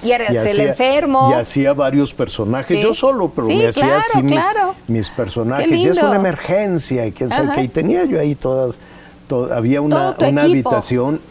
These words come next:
Speaker 2: y tenía todo, todo un equipo enorme.
Speaker 1: Ajá.
Speaker 2: <clears throat> Y pues, no sé, ya todo a-, apuntaba hacia allá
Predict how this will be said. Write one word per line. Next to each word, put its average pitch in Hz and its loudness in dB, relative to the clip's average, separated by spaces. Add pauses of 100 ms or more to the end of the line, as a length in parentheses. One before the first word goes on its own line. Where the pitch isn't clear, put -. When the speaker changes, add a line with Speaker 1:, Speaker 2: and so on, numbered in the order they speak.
Speaker 2:
y 127 0
tenía 117 -2
todo, 135 -4 (100)
todo 131 -2
un 131 0
equipo 123 -4 (480)
enorme. 208 -2 (200)
Speaker 1:
Ajá. 220 2
Speaker 2:
<clears throat> - -20 (180)
Y 117 2
pues, 107 -4 (420)
no 131 -2
sé, 233 -6 (180)
ya 107 -2 (180)
todo 135 0
a-, 110 -2
apuntaba 123 -2
hacia 170 -2
allá 151 0